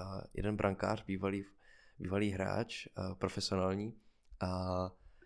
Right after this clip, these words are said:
ten právě ho si vybrali proto, že za svoji kariéru nedostal nikdy žlutou ani červenou.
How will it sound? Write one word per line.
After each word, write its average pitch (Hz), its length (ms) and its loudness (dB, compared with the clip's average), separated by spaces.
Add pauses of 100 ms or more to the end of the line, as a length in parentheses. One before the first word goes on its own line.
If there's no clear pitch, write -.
(240)
ten 95 240 2
právě 101 320 10
ho 101 120 8
si 101 160 2
vybrali 101 360 6
proto, 101 360 6
že 98 140 2
za 98 120 4
svoji 101 240 6
kariéru 95 420 6
nedostal 98 480 2
nikdy 98 300 2
žlutou 92 380 4
ani 98 180 2
červenou. - 460 -2